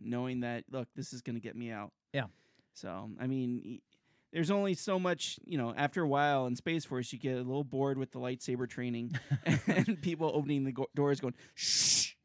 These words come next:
Speaker 2: It's like,
Speaker 1: shh."
Speaker 2: yep.
Speaker 1: <laughs>
Speaker 2: It's like, dude,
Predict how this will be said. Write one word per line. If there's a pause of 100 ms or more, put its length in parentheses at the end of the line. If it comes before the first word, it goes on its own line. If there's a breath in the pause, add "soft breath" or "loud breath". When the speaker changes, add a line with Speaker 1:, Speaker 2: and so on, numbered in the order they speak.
Speaker 2:
It's
like,
Speaker 1:
shh." (160)
Speaker 2:
yep.
Speaker 1:
<laughs>
Speaker 2:
It's
like,
dude,